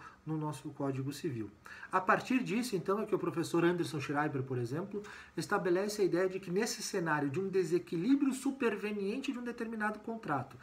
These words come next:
desequilíbrio esse que pode ser tanto vertical, ou seja, focado em uma das partes, da sua situação subjetiva,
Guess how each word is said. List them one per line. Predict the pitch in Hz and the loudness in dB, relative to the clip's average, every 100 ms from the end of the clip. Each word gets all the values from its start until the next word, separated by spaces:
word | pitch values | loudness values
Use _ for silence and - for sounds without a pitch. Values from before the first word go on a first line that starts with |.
| - - - | -16 -16 -6
desequilíbrio | 131 131 156 165 240 247 208 | 0 2 2 2 2 6 6
esse | 190 - | 6 4
que | |
pode | - 165 165 | 0 0 0
ser | 165 | -2
tanto | 131 226 - | 0 2 2
vertical, | 240 247 247 - 269 262 175 139 - - | 2 4 2 2 2 8 8 8 0 -8
ou | 143 147 | -2 2
seja, | - 165 131 127 - - | 6 6 6 -2 -8 -18
focado | - 151 143 165 196 | -4 0 4 6 6
em | 180 | 2
uma | 208 269 | 2 2
das | 220 165 - | 4 2 4
partes, | 165 165 160 - | 6 6 6 -4
da | 120 | -4
sua | 127 165 | -2 -2
situação | 156 160 139 131 - 175 190 - - - | 0 0 0 0 2 2 2 -2 -14 -8
subjetiva, | - - 240 208 208 208 196 170 120 | -2 2 4 4 2 4 4 4 2